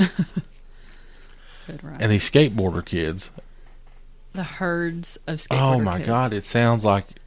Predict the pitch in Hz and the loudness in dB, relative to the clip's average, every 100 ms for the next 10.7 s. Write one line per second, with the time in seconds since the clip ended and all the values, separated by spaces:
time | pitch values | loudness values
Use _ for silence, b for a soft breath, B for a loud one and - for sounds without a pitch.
0 | - - 131 - - - - 220 240 226 | -12 -8 -6 -8 -14 -4 2 6 6 6
1 | 320 180 - 156 160 175 240 135 170 120 | 4 2 0 -2 -2 -4 0 2 4 4
2 | 92 95 98 95 98 101 104 120 107 95 | 2 2 -2 -4 -8 -8 -4 -4 -4 -8
3 | B B 196 202 185 202 277 214 170 165 | B B -2 0 0 2 2 2 0 -2
4 | 151 160 135 - - 151 165 151 117 - | -4 -6 -6 -8 -8 -4 0 2 2 2
5 | 117 101 95 90 - 85 - 107 95 78 | -2 -2 -4 -4 -4 -6 -4 -4 -4 -6
6 | 80 - 185 170 170 160 151 139 131 135 | -6 -4 -4 -4 -6 -8 -10 -10 -12 -16
7 | - 160 120 156 151 131 - 143 b b | -12 -12 -12 -12 -14 -14 -16 -18 b b
8 | b b b b b b - 143 131 - | b b b b b b -12 -12 -10 -14
9 | - - - - 151 139 139 - - 123 | -20 -20 -18 -8 -6 -6 -10 -16 -16 -14
10 | 120 - 120 123 90 113 | -14 -14 -14 -14 -16 -16